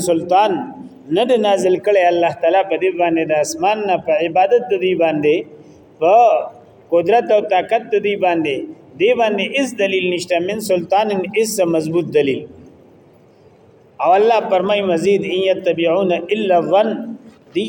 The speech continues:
اتباع نه کوي په دغه اعتقاد د بوتانو کې، چې بوتان متصرف دي، دا کار کوي، دا کار کوي، او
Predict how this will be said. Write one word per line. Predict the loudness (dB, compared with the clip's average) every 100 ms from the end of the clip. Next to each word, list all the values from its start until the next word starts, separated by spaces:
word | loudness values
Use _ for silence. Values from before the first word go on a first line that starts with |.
| -2
اتباع | -2 -2 0 2 2 0
نه | 0
کوي | 0 0 -4 -10 -18 -6
په | -2 2
دغه | 2 2 -2
اعتقاد | -4 -4 -2 0 0 -2
د | -2
بوتانو | -2 0 0 0 -2
کې، | -2
چې | -2 0
بوتان | 0 0 0 -2
متصرف | -2 -2 0 0 0 -2
دي، | -2 2
دا | 2 2
کار | 2 2
کوي، | 0 0 2
دا | 2 2
کار | 2 2
کوي، | -2 -4 -8 -16 -20 -20 -20 -20 _ -4
او | 0